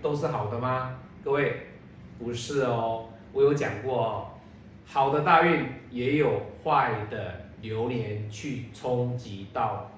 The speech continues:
这个好的大运。所以，当你好的大运十年，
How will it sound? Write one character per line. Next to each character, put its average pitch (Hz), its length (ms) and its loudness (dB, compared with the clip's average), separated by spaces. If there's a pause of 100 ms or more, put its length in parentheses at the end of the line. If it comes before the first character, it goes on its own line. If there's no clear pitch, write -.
这 - 100 -10
个 117 140 -8 (260)
好 - 200 -10
的 - 100 -10
大 98 220 -6
运。 - 60 -8 (720)
所 202 200 8
以， - 340 2
当 277 220 4
你 233 60 4
好 143 160 2
的 147 100 2
大 170 240 6
运 175 180 2
十 131 220 -6
年， 120 400 -4